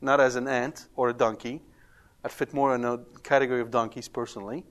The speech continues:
But he created me as a human being. And I'm more blown away by the fact that I'm Catholic. I know a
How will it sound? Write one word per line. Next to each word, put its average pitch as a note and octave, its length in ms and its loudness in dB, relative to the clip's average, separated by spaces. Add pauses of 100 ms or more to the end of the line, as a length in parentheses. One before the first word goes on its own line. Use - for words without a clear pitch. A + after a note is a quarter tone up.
(640)
But C3+ 100 2
he D3+ 60 0
created D#3+ 280 2
me E3 80 4
as D3 100 -2
a C#3+ 60 -2
human D3 320 -2
being. A#2+ 360 -6 (800)
And D#3 380 2
I'm C#3 160 4
more D#3+ 240 4
blown E3 240 4
away C#3+ 220 2
by C3+ 160 2
the C#3+ 80 2
fact A#2+ 460 -2
that A#2+ 140 -4
I'm C3 160 -8
Catholic. - 600 -16 (2000)
I C#3 120 0
know D3 180 2
a C3 60 0